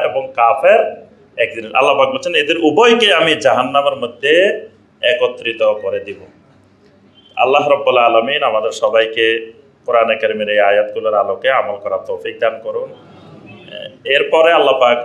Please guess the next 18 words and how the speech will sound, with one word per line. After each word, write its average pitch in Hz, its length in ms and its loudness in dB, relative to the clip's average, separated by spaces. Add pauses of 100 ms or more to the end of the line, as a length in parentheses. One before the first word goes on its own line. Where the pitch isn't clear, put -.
(140)
ম-, 131 200 -6
এই 123 280 0
পরবর্তী 135 400 2
আয়াতগুলোতেও 143 840 2 (300)
মুনাফিকদের 147 640 2
আরও 135 220 4
কিছু 143 520 -4 (300)
গুরুত্বপূর্ণ 120 540 -8
বৈশিষ্ট্য 110 500 -4
বর্ণনা 120 320 -2
করেছেন। 117 460 -2 (600)
এরপরে 135 380 2
মুনাফিকদের 127 720 0
চূড়ান্ত 147 380 2
পরিণতি, 123 840 -4
এটা 110 160 -4
বর্ণনা 107 320 -6
করেছেন। 113 460 -2